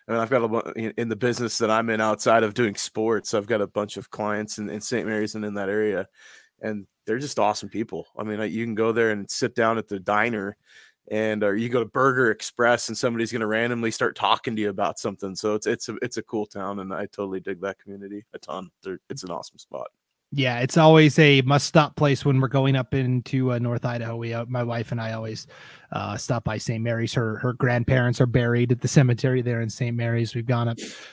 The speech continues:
Speaker 2: to visit them a couple of times, and so, uh, yes, definitely what a cool deal, uh, for Saint Mary's. And, and, you know, uh, Coach Teft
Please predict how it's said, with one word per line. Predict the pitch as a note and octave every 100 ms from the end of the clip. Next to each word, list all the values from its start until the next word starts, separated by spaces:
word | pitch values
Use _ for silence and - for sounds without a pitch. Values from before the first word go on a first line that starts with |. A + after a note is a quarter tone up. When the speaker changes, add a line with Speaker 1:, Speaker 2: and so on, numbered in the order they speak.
| _
Speaker 2:
to | C#3+
visit | C3 B2 A2+
them | A#2
a | A2
couple | A#2+ A#2+
of | A#2
times, | - A2+ A2+ G#2+
and | A2+
so, | - A#2 G#2+ - - _ -
uh, | G#2+ G2+
yes, | G#2+ A2+ - -
definitely | C#3 C3 C3+
what | C3 B2+
a |
cool | - - D#3 D3+
deal, | C#3 C#3 C3 B2+ B2+
uh, | B2 A#2 A#2
for | B2+
Saint | A#2 C3+ B2
Mary's. | B2 A#2+ A#2+ A#2+
And, | D3 C#3+
and, | C#3+ C#3+ C3+
you |
know, | D3 C#3 B2 _ _
uh, | C3+ A#2+ A2+ A2+ -
Coach | D3 B2 -
Teft | - D#3+ C3+ -